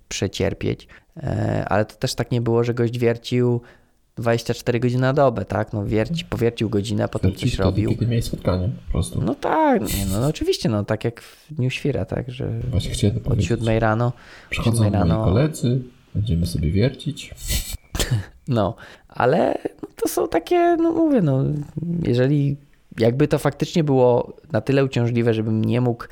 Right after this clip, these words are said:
Speaker 1: e, wytrzymać, to bym się gdzieś przeniósł. E, natomiast nie, aż tak to nie było źle i dałem radę.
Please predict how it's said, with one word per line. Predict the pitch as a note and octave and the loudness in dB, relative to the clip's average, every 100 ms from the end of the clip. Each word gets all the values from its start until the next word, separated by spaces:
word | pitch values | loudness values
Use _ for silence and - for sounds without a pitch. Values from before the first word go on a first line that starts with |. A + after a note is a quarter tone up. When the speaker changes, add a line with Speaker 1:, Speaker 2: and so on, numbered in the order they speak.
| - - _ _ | -20 -20 _ _
Speaker 1:
e, | E3+ G#2+ G2 G2+ | -2 2 4 2
wytrzymać, | G#2+ - G#2 G#2 A#2 | 0 -2 -2 -2 -2
to | - | -2
bym | D3+ | -2
się | - | -2
gdzieś | F3+ G3 - | 0 0 -2
przeniósł. | - - C#4 D#3 G2 - - - _ - | -4 0 2 0 -4 -8 -14 -20 _ -6
E, | B2 G#2+ A#2 | -2 -2 -2
natomiast | C#3+ - F#4 - - F4+ - | -4 -6 -12 -14 -14 -16 -10
nie, | F4+ E4+ E4+ | -8 -6 -6
aż | - | -4
tak | F#3+ - | -4 -2
to | D3 | -2
nie | C3+ | -2
było | - G2+ F#2+ - D3 C#3 | -2 -2 -4 -8 -10 -6
źle | C#3 G2 G2+ - _ - - | -4 -4 -4 -8 _ -16 -10
i | B2+ A#2+ A#2+ A2+ _ _ _ | -6 -6 -8 -12 _ _ _
dałem | C3 A2 G2+ | -4 -2 -2
radę. | B2 - | -4 -6